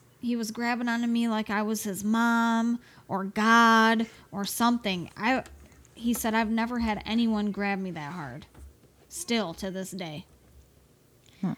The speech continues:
Speaker 2: jeez.
Speaker 1: So the second day he came back to work in the infirmary and the boy was still there. So he cleaned him up some more, made sure he was still there to help if anything needed to be done, cl-, clean his wounds or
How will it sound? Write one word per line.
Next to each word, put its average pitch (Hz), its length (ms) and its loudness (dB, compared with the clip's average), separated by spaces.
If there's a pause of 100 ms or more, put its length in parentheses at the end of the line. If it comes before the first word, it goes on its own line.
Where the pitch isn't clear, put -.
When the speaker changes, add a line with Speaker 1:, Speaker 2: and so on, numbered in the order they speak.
Speaker 2:
jeez. - 500 -6 (360)
Speaker 1:
So - 240 -6
the 196 120 -4
second 311 420 -2
day 240 200 0
he 247 140 2
came 202 320 -2
back 196 220 -4
to 220 100 -4
work 196 260 -2
in 214 100 -2
the 202 100 0
infirmary 196 580 -4
and 202 160 -6
the 185 60 -6
boy 185 280 -8
was 202 160 -4
still 226 220 -6
there. 220 320 -4
So - 200 -6
he 190 100 -2
cleaned 196 340 -6
him 196 100 -4
up - 140 -6
some 190 200 -8
more, 214 500 -2
made 190 320 -2
sure 190 180 -4
he 202 220 -2
was 185 160 -4
still 185 200 -6
there 170 200 -4
to 165 80 -4
help 208 600 -4
if 156 200 -10
anything 196 600 -4
needed 202 300 -4
to 202 60 -6
be 180 180 -6
done, 214 500 -2
cl-, - 200 -16 (220)
clean 233 280 0
his 202 260 -2
wounds 226 540 -2
or 170 220 -6